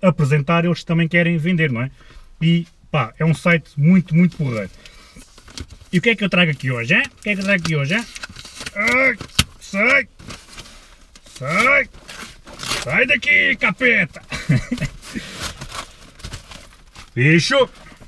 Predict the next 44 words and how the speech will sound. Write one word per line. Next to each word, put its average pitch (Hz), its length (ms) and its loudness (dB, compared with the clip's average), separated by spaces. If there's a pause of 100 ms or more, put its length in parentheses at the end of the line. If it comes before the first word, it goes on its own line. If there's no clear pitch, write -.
(800)
Ora, 139 280 2 (200)
o - 20 -20
que 262 120 -2
é 247 40 0
que 233 80 0
eu 226 60 2
trago 240 200 0
aqui 180 240 -2
hoje, 110 240 -6
hein? 240 220 -2 (500)
Hein? 262 280 2 (160)
Hein? 294 220 2 (2000)
Vamos 180 240 4
lá 143 160 2
ver 170 240 2
o 208 40 -2
que 185 100 0
é 147 40 0
que 135 220 -2
é, 190 160 2
o - 20 -8
que - 120 -8
é 151 40 -2
que 151 220 -4
é. 214 140 -2 (300)
Para 143 100 -2
ver 147 120 0
se 151 60 0
eu 151 40 2
não 147 100 2
deixo 147 200 -2
cair 147 120 -2
isto - 140 -6
tudo 143 140 -4 (100)
para 139 100 -2
o - 20 -2
chão. 160 320 -4 (1080)
Aqui 185 220 0
está. 151 540 -4 (160)
Ora, 147 220 2
para 196 160 -6
começar, 214 540 0 (1300)
traz 160 320 2
aqui 139 380 -2